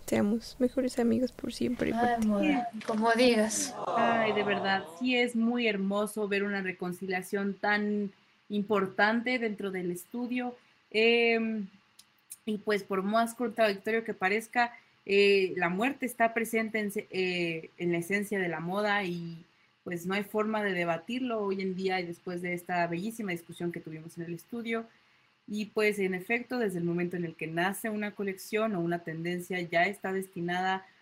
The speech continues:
Speaker 3: a morir. Y eso se me hizo una aportación súper interesante por parte de la señorita Mercedes. Y, pues, al final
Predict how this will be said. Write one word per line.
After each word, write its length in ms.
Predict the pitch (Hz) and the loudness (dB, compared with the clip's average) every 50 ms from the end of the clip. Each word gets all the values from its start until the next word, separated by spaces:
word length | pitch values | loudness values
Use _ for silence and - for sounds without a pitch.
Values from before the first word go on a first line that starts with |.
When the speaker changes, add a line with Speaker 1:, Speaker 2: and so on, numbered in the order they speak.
| _ _ | _ _
Speaker 3:
a 120 | - 165 170 | -6 -4 -2
morir. 480 | 170 170 170 180 196 190 170 127 - - _ _ _ _ _ _ _ _ - | -2 -2 0 0 -2 -2 -4 -6 -10 -16 _ _ _ _ _ _ _ _ -8
Y 560 | 208 208 208 208 208 202 202 202 208 - - | -6 -4 -2 -2 -2 -2 -2 -2 -4 -6 -6
eso 260 | - 269 277 262 269 254 | -4 -4 -4 -4 -6 -6
se 160 | - 226 208 | -4 -4 -4
me 140 | 208 202 208 | -2 -2 -2
hizo 500 | 220 226 220 - - 226 220 220 220 - _ _ _ _ | -2 -4 -4 -4 -4 -2 -2 -4 -4 -8 _ _ _ _
una 220 | - 269 285 277 | 0 2 2 2
aportación 640 | 247 247 - 202 - - 180 170 - 214 208 208 202 | 2 2 0 -4 -4 -4 -6 -6 -4 -4 -4 -4 -4
súper 340 | - - 285 240 247 226 214 | -6 -8 -6 -4 -2 -2 -2
interesante 560 | 196 180 180 175 175 170 185 185 185 - 180 | -2 -2 -4 -4 -6 -4 -6 -6 -8 -8 -8
por 220 | - 170 165 170 | -8 -8 -8 -6
parte 380 | - 180 175 180 175 - 180 175 | -4 -4 -4 -4 -4 -6 -6 -6
de 320 | 175 165 165 165 165 165 | -4 -6 -6 -6 -6 -6
la 120 | 160 156 143 | -8 -10 -10
señorita 440 | - 170 165 165 165 170 - 175 | -8 -8 -8 -6 -8 -6 -6 -6
Mercedes. 600 | 170 165 156 - - - 190 196 196 202 196 - - _ _ _ _ _ _ _ _ _ _ _ | -4 -4 -8 -10 -8 -6 -4 -2 -2 -4 -4 -6 -10 _ _ _ _ _ _ _ _ _ _ _
Y, 600 | - 226 233 233 233 233 240 240 233 240 226 233 - | -6 -4 -2 -2 -2 -2 -2 -2 -4 -4 -6 -6 -4
pues, 540 | 247 240 240 233 247 240 - - - - 220 | -2 0 2 2 0 -2 -4 -10 -12 -8 -6
al 160 | 202 196 190 | -4 -4 -4
final 560 | - 190 185 190 190 196 202 208 208 208 | -4 -4 -2 0 0 2 2 0 0 -4